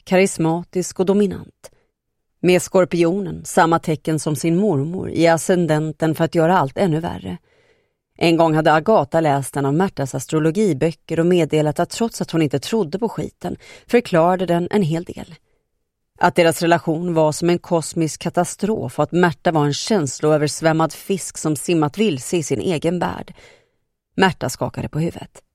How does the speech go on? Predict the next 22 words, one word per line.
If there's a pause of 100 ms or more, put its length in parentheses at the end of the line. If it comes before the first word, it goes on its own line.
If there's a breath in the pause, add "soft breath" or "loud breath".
(380)
Ibland
var
hennes
dotter
lite
väl
mycket
att
hantera. (1300)
Kaffet
var
redan
upphällt
i
en
termos
och
tårtan
stod
inklämd
i
kylen.